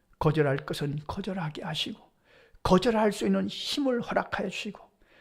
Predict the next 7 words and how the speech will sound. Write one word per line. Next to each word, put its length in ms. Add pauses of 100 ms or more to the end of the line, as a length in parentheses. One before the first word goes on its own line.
(120)
우리뿐만이 760
아니라 480 (380)
우리의 400
자녀들, 600 (1080)
우리가 320
기억하는 800
가족들, 720